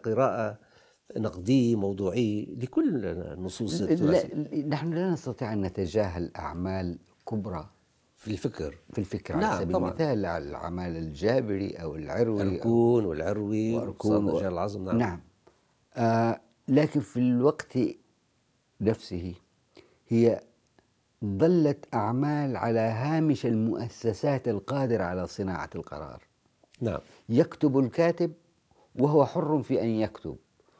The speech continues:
Speaker 2: والمؤسسة حرة في أن تتخذ القرار الذي تراه.
Speaker 1: <laughs>
Speaker 2: وأقصى ما يمكن أن تمن عليه به أنها تركت له مجال أن يقول
Speaker 1: ما منعت
Speaker 2: ما
Speaker 1: كتاب.
Speaker 2: يشاء.
Speaker 1: مم.
Speaker 2: ولذلك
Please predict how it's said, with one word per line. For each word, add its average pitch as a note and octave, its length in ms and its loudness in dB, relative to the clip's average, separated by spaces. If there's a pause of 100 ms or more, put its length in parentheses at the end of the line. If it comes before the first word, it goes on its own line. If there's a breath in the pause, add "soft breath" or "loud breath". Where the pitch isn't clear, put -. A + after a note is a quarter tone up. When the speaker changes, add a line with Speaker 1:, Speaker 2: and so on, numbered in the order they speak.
(340 soft breath)
Speaker 2:
والمؤسسة A#2+ 800 2
حرة D#3 500 0
في G2 260 -2
أن A2 100 -2
تتخذ A#2+ 480 -2
القرار G2+ 540 0
الذي E2 280 -4
تراه. E2 380 -2 (120)
Speaker 1:
<laughs> - 680 -6
Speaker 2:
وأقصى C#3+ 760 -2
ما C3+ 180 4
يمكن C3+ 480 2
أن G#2+ 240 -2
تمن B2 440 2
عليه A#2 540 0
به D3+ 180 0 (200)
أنها B2 360 0
تركت B2+ 480 -4
له A#2+ 240 -2
مجال A2 400 0
أن A2 160 -2
يقول G2+ 480 -2 (120)
Speaker 1:
ما C3+ 140 2
منعت A#2 380 2
Speaker 2:
ما F3+ 160 4
Speaker 1:
كتاب. F3+ 160 6
Speaker 2:
يشاء. B2+ 380 -2 (340)
Speaker 1:
مم. F#2 560 -8
Speaker 2:
ولذلك A#2+ 1000 2